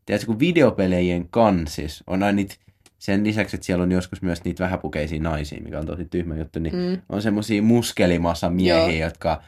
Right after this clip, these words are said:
Speaker 1: näyttää suunnilleen siltä, että niillä on, ö, niinku survottu jotain steroideja
Speaker 2: <laughs> Joo.
Speaker 1: joka ikiseen lihakseen. Kyllähän se vähän niinku silleen, että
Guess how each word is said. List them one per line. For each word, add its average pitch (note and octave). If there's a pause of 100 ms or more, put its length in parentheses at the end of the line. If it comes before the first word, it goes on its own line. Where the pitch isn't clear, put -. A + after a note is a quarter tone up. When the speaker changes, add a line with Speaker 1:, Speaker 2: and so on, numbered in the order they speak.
(280)
Speaker 1:
näyttää F2
suunnilleen E2+
siltä, E2
että D#2+
niillä E2
on, D#2+ (460)
ö, D#2 (160)
niinku E2
survottu F2
jotain E2
steroideja E2+
Speaker 2:
<laughs> E2
Joo. E2
Speaker 1:
joka E2+
ikiseen E2
lihakseen. D#2 (480)
Kyllähän G3
se D3
vähän E3
niinku A2
silleen, F#2+
että -